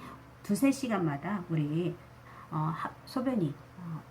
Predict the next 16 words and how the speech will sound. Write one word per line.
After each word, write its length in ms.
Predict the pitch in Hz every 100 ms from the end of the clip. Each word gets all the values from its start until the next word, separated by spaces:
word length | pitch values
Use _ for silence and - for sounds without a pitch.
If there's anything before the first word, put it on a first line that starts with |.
| -
소변백을 580 | 277 254 - 160 170 175
확인하는 400 | 254 262 226 175
게 120 | 156
좋겠죠. 560 | - - 160 - 151 -
그래서 280 | 156 175 170
소변에는 560 | 233 233 185 165 208
적당량이 760 | - 160 190 185 151 151 185 226
채워져 380 | - 277 262 -
있는지를 500 | 160 160 175 160 160
확인하는 380 | 208 214 180 170
것이 200 | 151 -
좋고 260 | 143 135 175
당기는 340 | 180 180 180
것은 220 | 165 165
좋지가 340 | 160 175 - 151
않습니다. 640 | 160 - 170 156 -